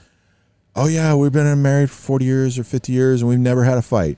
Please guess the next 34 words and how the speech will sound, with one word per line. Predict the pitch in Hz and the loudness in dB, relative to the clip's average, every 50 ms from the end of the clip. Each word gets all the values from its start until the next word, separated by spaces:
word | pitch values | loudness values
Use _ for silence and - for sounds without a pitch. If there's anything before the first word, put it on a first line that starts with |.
| - | -6
You | - 123 143 156 139 | -2 2 4 4 4
are | 117 | 4
a | 95 - | 2 0
fucking | - - - - 156 131 - - 147 131 | -4 -12 -2 0 0 2 2 0 0 0
liar. | 123 117 101 82 73 - - | 0 0 0 0 -2 -2 -4
<laughs> | - - - - - - - - - - - - 170 - - _ _ _ | -8 -12 -12 -14 -16 -18 -18 -18 -16 -16 -10 -10 -10 -10 -10 _ _ _
They | 127 151 185 | -2 0 2
even | 208 190 175 165 | 2 2 0 2
described | 139 127 110 - - - - 165 180 190 208 202 165 123 | 0 0 0 -2 -8 -2 2 4 4 6 4 4 4 2
it, | 95 71 60 | 0 -2 -2
and | 98 101 101 | -2 0 0
they | 98 92 | 2 0
described | 92 87 - - 113 104 101 92 87 | -2 -4 -2 0 2 2 2 2 2
their | 92 87 90 | 0 -2 -2
lie. | 85 80 73 62 - - - - _ _ _ _ _ _ _ _ _ - - - - _ _ _ _ _ _ _ _ _ _ _ _ _ 110 | -2 -4 -6 -8 -10 -14 -20 -20 _ _ _ _ _ _ _ _ _ -20 -20 -20 -20 _ _ _ _ _ _ _ _ _ _ _ _ _ -4
They | 120 156 190 208 202 | -2 0 0 2 2
had | 196 196 180 165 143 123 120 | 2 2 2 0 0 0 2
disagreements | 135 170 160 - - 135 120 117 135 156 190 190 139 113 107 - - | 2 2 2 2 -2 -2 2 4 4 6 6 6 6 4 4 2 2
and | 107 113 | 0 2
issues | 123 120 - - 110 98 104 | 2 2 0 0 0 2 2
all | 113 110 107 | 2 4 4
the | 101 92 | 2 0
time. | - - 147 160 139 101 90 | 0 0 0 0 2 2 0
The | 90 87 | 0 0
thing | - 143 139 135 156 | 0 0 0 2 2
is, | 190 180 135 127 131 123 - | 2 2 2 2 0 -2 -2
they | - 117 170 | -2 0 2
were | 190 143 | 2 2
very | 113 104 117 139 185 208 202 180 | 2 2 4 6 6 6 6 6
like-minded | 165 160 165 165 - 139 131 131 180 190 127 78 - - 98 101 - _ _ _ _ _ _ _ _ - | 4 2 0 -2 -2 0 0 2 2 2 0 -2 -2 -4 -6 -10 -12 _ _ _ _ _ _ _ _ -2
in | 117 117 120 127 | 0 2 4 4
many | 135 143 147 127 107 | 4 2 2 2 0
things. | - - 147 147 123 92 82 78 87 92 - - - _ - | 0 0 -2 0 0 0 0 -2 -4 -6 -10 -14 -20 _ -4
And | 107 110 110 107 | 0 0 0 -2